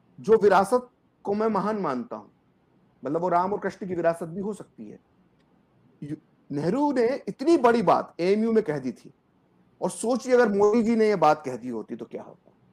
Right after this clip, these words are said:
पूरा liberal, secular, ये पूरी जमात है ना,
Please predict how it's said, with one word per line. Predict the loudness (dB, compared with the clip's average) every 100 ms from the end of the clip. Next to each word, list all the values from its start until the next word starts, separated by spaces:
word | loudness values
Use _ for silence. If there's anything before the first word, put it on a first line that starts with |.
| _ _ _ _ -8
पूरा | -4 2 2
liberal, | 2 2 2 2 2
secular, | -2 -4 -6 -4 -4 -2
ये | -2
पूरी | -4 -6
जमात | -6 -4 0 0 -2
है | -6
ना, | -8 -12